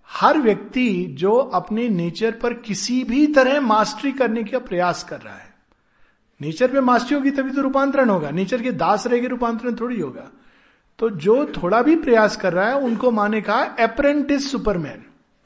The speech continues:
they are in the effort towards superman। फिर इस प्रयास के फलस्वरूप, वो प्रयास एक अलग चीज है, उसकी बात नहीं हो रही है,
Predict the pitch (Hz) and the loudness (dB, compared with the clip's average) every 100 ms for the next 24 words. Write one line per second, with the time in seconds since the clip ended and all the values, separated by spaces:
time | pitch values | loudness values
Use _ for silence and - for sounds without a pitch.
0 | _ _ _ _ _ _ _ _ _ _ | _ _ _ _ _ _ _ _ _ _
1 | _ - _ _ _ 139 165 190 202 202 | _ -20 _ _ _ -6 -2 0 0 -4
2 | 175 175 226 - - - 269 262 208 190 | -4 -4 -4 -6 -8 -2 -2 -2 -4 -4
3 | 202 - 160 151 120 110 123 135 135 - | -4 -8 -12 -12 -10 -10 -10 -10 -12 -18
4 | - _ _ _ _ _ _ _ - 349 | -20 _ _ _ _ _ _ _ 0 2
5 | 349 - - _ _ _ _ - 285 294 | 2 -6 -16 _ _ _ _ -4 -2 -2
6 | - 196 180 220 302 - 277 269 180 165 | -2 0 2 4 2 -2 -2 -2 -2 -4
7 | 175 220 165 104 - - _ _ _ _ | -2 -2 -2 -6 -14 -20 _ _ _ _
8 | _ _ _ _ - 160 196 196 233 233 | _ _ _ _ -16 -8 2 6 6 4
9 | - - - - 196 190 180 180 180 143 | -2 -10 -16 -6 -4 0 0 0 -4 -6
10 | 156 - 156 143 135 139 107 113 120 160 | -6 -6 -10 -10 -10 -12 -14 -16 -16 -18